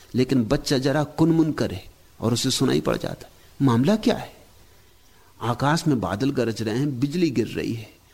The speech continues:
और मां को कुछ पता नहीं, वो मस्त घर्रा रही है गहरी नींद में, और बच्चा जरा कुनमुनाता है, तत्क्षण जग जाती। उसके भीतर कोई जागा हुआ है, थोड़ा सा हिस्सा जागा हुआ, राह देख रहा है कि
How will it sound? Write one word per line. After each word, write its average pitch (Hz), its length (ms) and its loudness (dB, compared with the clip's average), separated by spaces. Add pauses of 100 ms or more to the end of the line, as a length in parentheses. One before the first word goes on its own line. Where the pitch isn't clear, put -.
(160)
और 117 140 0
मां 139 240 6
को 160 140 2
कुछ 202 220 0
पता 156 280 0
नहीं, 160 140 2
वो 143 140 2
मस्त 165 340 0
घर्रा 113 360 2
रही - 200 -4
है - 240 -18 (1300)
गहरी 160 260 6
नींद 151 200 4
में, 110 240 -4 (340)
और 143 100 2
बच्चा 175 460 0
जरा 214 320 0
कुनमुनाता 139 640 0
है, - 140 -18 (720)
तत्क्षण 131 460 2
जग 92 180 0
जाती। - 380 -10 (580)
उसके 131 280 0
भीतर 131 360 0
कोई 123 340 0
जागा 101 380 -6
हुआ 101 240 -4
है, 113 60 -4
थोड़ा 190 640 4
सा 147 160 -2
हिस्सा 123 380 0
जागा 123 380 0
हुआ, 135 320 2 (400)
राह 113 280 0
देख 110 280 0
रहा 113 120 0
है 113 60 0
कि - 100 -12